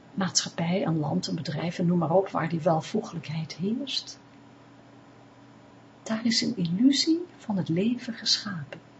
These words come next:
Mensen zijn zichzelf niet meer en verschuilen zich achter welvoeglijkheid. Hier ligt niet het werkelijke leven. En hier liggen de maskers, de schijn en de schijnheiligheid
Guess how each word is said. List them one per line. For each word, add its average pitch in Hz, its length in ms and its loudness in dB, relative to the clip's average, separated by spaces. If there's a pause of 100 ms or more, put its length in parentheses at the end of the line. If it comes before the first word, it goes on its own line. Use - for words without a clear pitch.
(480)
Mensen 226 320 10
zijn 226 280 6
zichzelf 254 640 4
niet 202 220 0
meer 220 360 2
en 190 200 0 (300)
verschuilen 262 800 4
zich 226 300 2
achter - 360 -4 (420)
welvoeglijkheid. 175 1300 0 (1500)
Hier 254 440 8
ligt 226 360 4 (100)
niet 254 240 10
het 190 180 -4 (100)
werkelijke 254 560 2
leven. 143 420 -6 (380)
En 220 120 6
hier 262 200 10
liggen 254 240 6
de 160 80 -2
maskers, 190 800 -2 (260)
de 156 140 -6
schijn 269 560 2 (140)
en 214 160 0
de 196 80 -2
schijnheiligheid 196 1120 -2